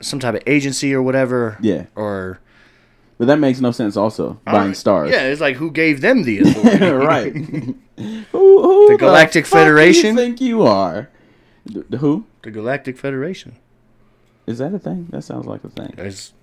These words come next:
Speaker 1: you're about to find out.
Speaker 2: Don't tell me. I'm
Speaker 1: Don't
Speaker 2: gonna
Speaker 1: make me
Speaker 2: find
Speaker 1: get,
Speaker 2: out.
Speaker 1: get my tinfoil hat now.
Speaker 2: Uh-oh. <laughs> We know how all that ends. Um, but yeah, so I think we've come to the conclusion that it's,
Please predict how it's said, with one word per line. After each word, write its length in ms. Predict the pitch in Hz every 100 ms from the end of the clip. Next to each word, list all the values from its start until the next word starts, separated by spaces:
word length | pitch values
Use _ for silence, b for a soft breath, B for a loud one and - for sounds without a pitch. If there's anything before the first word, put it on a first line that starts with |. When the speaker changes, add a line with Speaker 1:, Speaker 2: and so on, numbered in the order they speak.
| _
Speaker 1:
you're 160 | 95
about 200 | 90 95
to 40 | -
find 280 | 113 120 143
out. 240 | 180 - _ _ _ _ _ _
Speaker 2:
Don't 300 | 139 160 -
tell 180 | - 151
me. 160 | 113
I'm 100 | 117 190
Speaker 1:
Don't 20 |
Speaker 2:
gonna 160 | 156 208
Speaker 1:
make 80 | 240
me 60 | 214
Speaker 2:
find 160 | -
Speaker 1:
get, 140 | 202 175
Speaker 2:
out. 60 |
Speaker 1:
get 140 | 170 190
my 120 | 160
tinfoil 480 | - 180 - 165 143
hat 240 | 165 131
now. 240 | 123 120 120
Speaker 2:
Uh-oh. 440 | 107 117 90 87 - _ _ -
<laughs> 1500 | - 123 190 - 208 151 180 190 110 - - 123 214 294 220
We 120 | 120
know 120 | 139 127
how 200 | 113 110
all 140 | 107
that 180 | 110 95
ends. 340 | 69 73 - _ _ b b b b _
Um, 420 | 151 156 147 139 -
but 180 | 135 131
yeah, 240 | 131 107
so 320 | 113 127 120
I 120 | 92 127
think 220 | 139 120
we've 160 | 120 120
come 160 | 120
to 100 | 120
the 120 | 110
conclusion 520 | 104 104 101 110 101 95
that 160 | 90
it's, 280 | 76 90 -